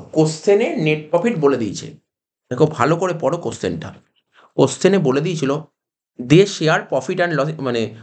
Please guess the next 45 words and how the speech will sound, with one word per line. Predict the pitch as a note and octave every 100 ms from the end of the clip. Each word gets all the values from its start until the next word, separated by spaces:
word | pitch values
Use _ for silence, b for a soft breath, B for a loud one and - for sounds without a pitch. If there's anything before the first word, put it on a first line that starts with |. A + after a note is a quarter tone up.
| -
"profit | D3+ D3 G3
and | G#3 F3+
loss | D3+ D#3
account | D3+ F#3+ F#3+
for | C3+
the | C#3 D#3+
year | C3+ B2+
ended | C3 C#3+ G#3+ - _ _ _ -
একত্রিশ | C3+ - D#3
তিন | E3 D#3+
বাইশ।" | C3 A#2+ -
একত্রিশ | C3+ - D3+ D#3
তিন | E3+
বাইশে | D3+ G#2+ -
profit | - C#3+ C#3+
and | D3 C3+
loss | A2+ A#2 -
ছিল | E3
নেট | E3+ A#2 A#2
প্রফিট | - C3 F#3 -
এক | A#2 -
লাখ | C#3+ D#3
কুড়ি | G3 G#3+
হাজার | G3 -
টাকা, | D3+ D#3 - - B B B
ঠিক | -
আছে? | C4+ D3+ -
এই | E3
যে | A3
নেট | C#4 A3
প্রফিট | A3 G#3+
এক | F3+ G3
লাখ | F#3+
কুড়ি | F#3 F3+
হাজার | F3
টাকা, | A3 D#4
ওরা | G#3
পার্টনার | G3+ D3+ - C#3+
মধ্যে | E3+
ভাগ | C#3+ -
করে | G2
দেয়, |
কোনো | - G3
অ্যাপ্রোপ্রিয়েটই | C3+ C3 F3 E3+ F#3+ G#3 D#4+
করেনি। | A3 A#2 -